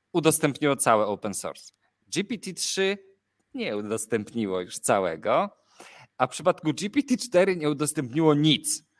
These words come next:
Czyli to OpenAI, które miało demokratyzować dostęp do sztucznej inteligencji założone przez Elona, prawda? Teraz już nic nie udostępnia. A na pytanie dlaczego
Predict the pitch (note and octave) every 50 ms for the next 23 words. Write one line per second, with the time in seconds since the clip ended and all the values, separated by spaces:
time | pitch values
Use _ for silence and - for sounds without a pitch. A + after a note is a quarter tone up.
0 | _ - _ _ - - C#3 C#3 D#3+ D#3+ - E3+ G3+ F#3 G#3 F3 D3 C#3 D3+ E3+
1 | F3+ - - D3 B2+ B2 B2 C3+ C#3 C#3+ C#3 C3+ A#2 G#2+ - D3 D3 D#3+ E3 D#3
2 | D3 - - C3+ B2+ - C3 A2+ A2+ C#3+ E3 D#3+ E3+ A2 G#2 G2 A#2+ B2 C#3+ C#3
3 | - D3+ C#3 B2 G#2+ G#2+ - - - - - C3 - - C#3 B2+ A2+ - A#2 G#2
4 | G#2+ G2 G#2 G#2 G#2+ G#2 G2+ - A#2 A2 G2 A2 G#2 G2+ G#2 G2+ A2 A2 A2 A2
5 | G#2 - - A#2 G#2+ A#2 G#2+ A#2 A2 G#2 G#2 G2+ G#2 A2 A2 - G#2 G#2+ F#2+ G2
6 | G#2+ B2 C#3+ C#3 - F#3 F3 E3 D#3+ D#3 D3 C3+ - - - _ _ _ _ _
7 | C3+ D3+ F3 D#3+ - - C3 A#2+ G#2+ A2+ G#2+ - - G#2 F#2 - _ - F2+ -
8 | - - - - - - - - - - B2+ C3+ D3+ D3 - D3+ C3 - F#3 G3
9 | F#3+ E3 B2+ - B2 B2+ C#3+ - - - F#3 E3 B2 F#2 - G#2 G2 A2 C3 D#3+